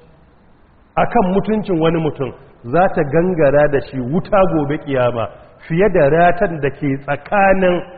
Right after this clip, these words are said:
mafita rana zuwa mafaɗanta, duka gangarawa wuta yake yi saboda mutuncin mutum ɗaya. A dunkule, ƴan uwana, rayuwar mumini a social media, nasihata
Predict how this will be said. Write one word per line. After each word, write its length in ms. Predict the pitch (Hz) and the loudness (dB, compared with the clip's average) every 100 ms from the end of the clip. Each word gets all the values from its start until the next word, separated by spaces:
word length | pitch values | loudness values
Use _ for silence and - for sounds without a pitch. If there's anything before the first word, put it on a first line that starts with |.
| - - | -20 -12
mafita 640 | 123 156 180 180 156 147 | -4 -4 -4 -4 0 2
rana 340 | 151 147 147 143 | 2 2 2 0
zuwa 240 | 156 143 | 0 0
mafaɗanta, 500 | 117 127 123 123 127 | -2 -6 -6 -8 -10
duka 220 | 131 143 | -10 -10
gangarawa 640 | 120 139 139 135 127 120 110 | -4 -4 -2 0 0 0 -2
wuta 260 | 110 113 107 | -6 -8 -8
yake 220 | 104 110 | -10 -12
yi 180 | 98 98 - - - | -14 -16 -20 -14 -6
saboda 300 | 147 135 113 | -4 -2 -2
mutuncin 420 | 127 135 135 135 | -6 -6 -8 -8
mutum 320 | 107 95 110 101 | -12 -12 -14 -14
ɗaya. 220 | 92 90 - _ _ _ _ - _ _ _ _ _ - _ _ _ _ _ _ _ _ _ _ _ _ _ _ _ _ _ | -16 -16 -20 _ _ _ _ -20 _ _ _ _ _ -20 _ _ _ _ _ _ _ _ _ _ _ _ _ _ _ _ _
A 100 | 165 | -2
dunkule, 420 | 175 190 196 185 190 | 0 0 0 0 0
ƴan 200 | 196 202 202 | 0 -2 0
uwana, 360 | 196 185 180 165 110 - - - - _ _ - | 0 2 2 0 -2 -10 -20 -20 -20 _ _ -6
rayuwar 540 | 131 143 156 196 202 | 0 2 2 2 2
mumini 420 | 196 226 240 175 | 2 0 0 0
a 100 | 147 | -2
social 400 | 143 143 135 147 | -4 -6 -4 -4
media, 420 | 120 120 120 123 110 | -4 -8 -6 -6 -4
nasihata 640 | 117 - 165 131 104 98 | -6 -8 -6 -4 -6 -8